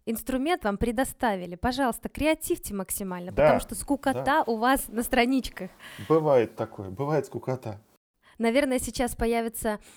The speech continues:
Speaker 1: а, какая-то новая условная профессия или сегмент на рынке.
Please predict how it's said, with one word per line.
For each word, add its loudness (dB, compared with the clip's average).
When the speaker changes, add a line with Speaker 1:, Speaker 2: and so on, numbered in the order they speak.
Speaker 1:
а, 0
какая-то -2
новая 0
условная -2
профессия -2
или -4
сегмент -6
на -4
рынке. -6